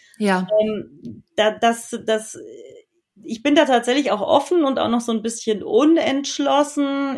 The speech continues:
Speaker 2: in welche Richtung das in den künftigen Jahren gehen soll. Also sicherlich
Speaker 1: Mhm.
Speaker 2: werde ich das Self-Publishing niemals ganz aufgeben, weil ich
Speaker 1: Mhm.
Speaker 2: nach wie vor glaube, dass das für mich, weil ich ja eine etablierte Autorin bin,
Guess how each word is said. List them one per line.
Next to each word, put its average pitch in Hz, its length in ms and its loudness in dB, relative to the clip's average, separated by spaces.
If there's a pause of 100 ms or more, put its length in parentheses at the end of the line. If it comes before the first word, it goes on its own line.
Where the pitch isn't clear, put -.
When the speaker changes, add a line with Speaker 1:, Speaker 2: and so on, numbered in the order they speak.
(120)
Speaker 2:
in 220 200 -4
welche 214 240 0
Richtung 226 340 -6
das 196 140 -4
in 190 120 -8
den 190 140 -8
künftigen 208 480 -4
Jahren 214 440 0
gehen 277 280 -4
soll. 269 300 -2
Also 190 180 -4
sicherlich 226 460 2
Speaker 1:
Mhm. - 100 -20
Speaker 2:
werde 202 120 -6
ich 214 80 -12
das - 160 -16
Self-Publishing 196 720 -6
niemals 185 340 -6
ganz 190 260 -6
aufgeben, 294 600 0 (360)
weil 196 140 0
ich 220 80 2
Speaker 1:
Mhm. 202 60 2
Speaker 2:
nach 262 240 0
wie 285 120 -4
vor 247 220 -2
glaube, 240 680 0
dass 214 220 -6
das - 420 -8
für 208 140 -10
mich, 247 420 -2
weil 202 240 0
ich 202 140 -10
ja 190 100 0
eine 185 180 -6
etablierte 180 640 -4
Autorin 170 520 -8
bin, 226 300 -4